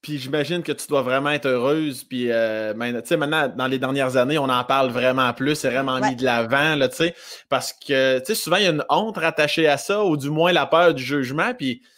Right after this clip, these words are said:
Speaker 1: sais, dans les dernières années, euh, tu sais, moi, je, personnellement, je suis pas quelqu'un vraiment de stressé ou d'anxieux dans la vie, mais je, je côtoie plein de gens comme ça, tu sais. Euh,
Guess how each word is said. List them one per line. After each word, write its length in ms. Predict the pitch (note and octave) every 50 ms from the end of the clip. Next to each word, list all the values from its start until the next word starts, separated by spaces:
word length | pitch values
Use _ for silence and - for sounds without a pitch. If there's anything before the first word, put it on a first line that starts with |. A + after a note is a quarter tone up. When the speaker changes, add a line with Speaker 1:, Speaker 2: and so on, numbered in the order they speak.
| _ _ _ _ _ _ _
Speaker 1:
sais, 140 | - - -
dans 80 | E3 D3+
les 100 | D3 D3+
dernières 340 | C#3+ D3 D3+ D#3+ D#3 D3 C#3 D3
années, 260 | C#3+ D#3 F#3+ G#3 F#3
euh, 160 | D#3+ D3 E3+
tu 140 | E3+ - D#3+
sais, 60 | - -
moi, 160 | D3 E3 G3
je, 80 | F3+ D3 - _ _ _ - - - _
personnellement, 440 | - D3 - E3 D3+ D3+ D3 D#3 E3+
je 40 | F3+
suis 80 | - -
pas 120 | D#3 D3+
quelqu'un 220 | D3 C3 C#3 D#3+
vraiment 260 | D#3 C#3 C#3 D3 D3 D3+
de 60 | -
stressé 360 | - - C#3 C#3+ C3+ - -
ou 60 | F#3+ E3+
d'anxieux 360 | D#3+ D3 C3+ B2+ - F#3+ F#3
dans 100 | E3 D3+ C#3
la 80 | C3 C3
vie, 180 | D3+ A3+ D4+
mais 200 | D4 G3 C#3 B2 A2+
je, 200 | A2 B2 A#2 A2+
je 140 | A2 A#2+ A#2+
côtoie 540 | A#2+ - E3 D#3+ D3+ - - D#3 E3+ D#3+ E3
plein 260 | - D#3 E3+ F3+ D#3
de 60 | C3+
gens 220 | A#2+ C3 D#3 F3+ F3+
comme 160 | D#3 B2+ A#2+
ça, 300 | A#2+ - F#3 A#3+ B3+ A#3
tu 140 | - - F3
sais. 160 | F#3+ F#3+ D#3+
Euh, 120 | C3 B2+